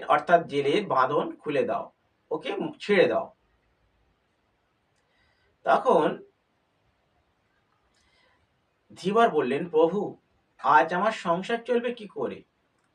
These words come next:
তখন রাজশালক তাকে তার আংটির সমমূল্য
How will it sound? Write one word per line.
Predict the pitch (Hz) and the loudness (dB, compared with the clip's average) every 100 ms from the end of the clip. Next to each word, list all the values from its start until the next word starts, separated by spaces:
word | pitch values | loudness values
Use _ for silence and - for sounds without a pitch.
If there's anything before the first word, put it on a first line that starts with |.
| _ _ - | _ _ -16
তখন | 117 147 | -12 -8
রাজশালক | 110 113 - 113 120 156 - | -6 -6 -6 -4 -4 -4 -6
তাকে | 131 117 - 294 - - _ _ _ _ _ _ _ _ - | -4 -4 -2 -4 -4 -12 _ _ _ _ _ _ _ _ -2
তার | 156 - | -2 0
আংটির | 127 143 165 180 220 - | 0 0 -2 -6 -8 -6
সমমূল্য | - 160 160 151 135 135 | -4 -2 -2 -4 -8 4